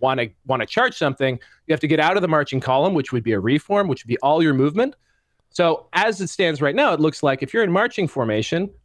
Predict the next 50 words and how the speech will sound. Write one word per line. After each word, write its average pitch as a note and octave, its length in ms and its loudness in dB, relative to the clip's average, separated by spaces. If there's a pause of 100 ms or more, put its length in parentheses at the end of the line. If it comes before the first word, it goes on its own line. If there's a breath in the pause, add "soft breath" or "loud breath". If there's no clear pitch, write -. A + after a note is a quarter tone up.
(100)
well, B2+ 460 0
it's C3 160 -6
gonna E3 180 0
take E3 280 -2
you D3+ 100 -2
three C4 260 -2
turns A#3+ 360 0
before F3+ 240 -2
you F3 80 2
can D#3 100 -8
charge A#3+ 280 0
something, G2 280 -4
'cause G#2 160 -6
you're G#2+ 60 -2
gonna A#2 140 0
march C#3 300 0
in D#3 40 -2
the C#3 60 0
first D3+ 300 -2
turn, G3+ 260 0 (480)
you're A#2 80 -4
gonna A#2 80 0
reform D#3 360 2
in D#3+ 60 0
your C#3+ 80 0
second, F#3 360 0
and A#3+ 160 -8
you're G#2+ 160 0
gonna G#2 120 0
charge D3 320 0
in C3+ 80 0
your B2+ 80 0
third. A#2+ 400 -2 (420)
However, C#4 680 2 (760)
there's F#3 180 0
some B3 100 0
design C#4 440 2
space D3+ 440 0
here, F3 500 0
and, D3 400 2
um, C#3 400 2 (140)
not E3+ 240 0
just - 180 -4
the C#3+ 80 -6
pictures, C3+ 420 -2
uh, A2+ 120 2
the A2 160 -4
text - 380 -4
as G2 140 -8
well. F#2+ 360 -2